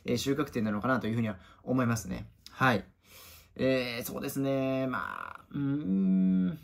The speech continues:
むずいな。一一ドローにします。はい。一一ドローでいきたいと思います。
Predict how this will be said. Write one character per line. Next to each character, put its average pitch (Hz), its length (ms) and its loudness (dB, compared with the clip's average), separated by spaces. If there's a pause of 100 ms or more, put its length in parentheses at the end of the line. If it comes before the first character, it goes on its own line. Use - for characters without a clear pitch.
(160)
む 135 280 -4
ず 180 200 -2
い 185 60 2
な。 165 300 -2 (960)
一 196 260 4
一 190 140 4
ド 202 100 4
ロ 202 60 4
ー 220 40 6
に 196 80 6
し - 80 0
ま 135 60 2
す。 - 260 -8
は 135 120 -4
い。 131 120 -2 (400)
一 147 240 -2
一 147 160 -2
ド 151 80 2
ロ 151 100 2
ー - 20 0
で 135 80 0
い 120 40 0
き 117 40 -8
た 131 100 -4
い - 20 -4
と 123 80 -4
思 123 80 -2
い - 20 -2
ま 117 80 -2
す。 - 200 -12